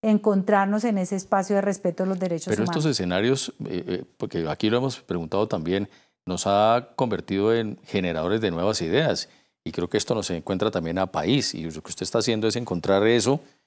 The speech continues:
Speaker 2: que hay que reconocer y ahora que pase la pandemia, esperemos que sea pronto, ese es el otro país, ¿o no?
Speaker 1: Claro que sí. Por ejemplo, el hecho de tener que acelerar todos los programas de conectividad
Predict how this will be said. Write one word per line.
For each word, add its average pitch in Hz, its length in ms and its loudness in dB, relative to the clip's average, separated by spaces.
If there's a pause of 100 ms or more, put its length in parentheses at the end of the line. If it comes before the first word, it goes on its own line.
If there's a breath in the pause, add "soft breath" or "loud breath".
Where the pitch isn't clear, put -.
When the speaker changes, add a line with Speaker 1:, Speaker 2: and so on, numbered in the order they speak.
(120)
Speaker 2:
que - 100 -6
hay 85 120 -2
que 117 320 2 (200)
reconocer 90 540 0
y 120 100 2
ahora 98 200 4
que - 120 -2
pase 87 220 0
la 113 100 2
pandemia, 87 440 -4
esperemos 90 360 -4
que 95 80 -6
sea 82 120 -6
pronto, 95 360 -4 (380 soft breath)
ese 139 240 0
es 175 60 0
el 117 120 0
otro 90 180 -4
país, - 320 -2
¿o 87 60 -4
no? 85 120 -4
Speaker 1:
Claro 247 420 0
que 240 100 -2
sí. 247 260 -4
Por 226 180 -2
ejemplo, 202 360 0
el 240 80 2
hecho 240 300 0
de 233 180 2
tener 185 360 -2
que 208 120 0
acelerar 185 640 0
todos 214 180 0
los 220 140 -2
programas 185 480 0
de 214 100 0
conectividad 185 1000 0